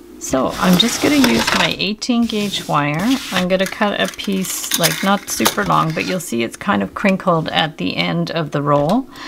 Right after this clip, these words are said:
I did another tutorial before, uh, using a thicker copper wire where I used this tool and it worked quite well.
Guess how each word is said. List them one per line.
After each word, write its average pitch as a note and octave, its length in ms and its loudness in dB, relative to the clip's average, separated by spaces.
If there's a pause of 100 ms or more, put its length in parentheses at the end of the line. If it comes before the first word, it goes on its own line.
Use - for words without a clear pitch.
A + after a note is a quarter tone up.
(260)
I F#3 120 4
did G3 200 2
another G3+ 340 2
tutorial F3+ 680 2
before, D#3+ 680 2
uh, D3 240 0
using F3 460 -2
a D#3 160 0
thicker G#3+ 320 -4
copper G#3+ 420 0
wire G#3 460 2
where F#3 200 0
I E3+ 60 2
used D#3+ 300 -4
this D#3+ 180 -8
tool F3+ 500 -4
and D#3+ 160 -2
it D3 240 -6
worked D#3 280 -4
quite D3+ 340 -2
well. F#3+ 420 2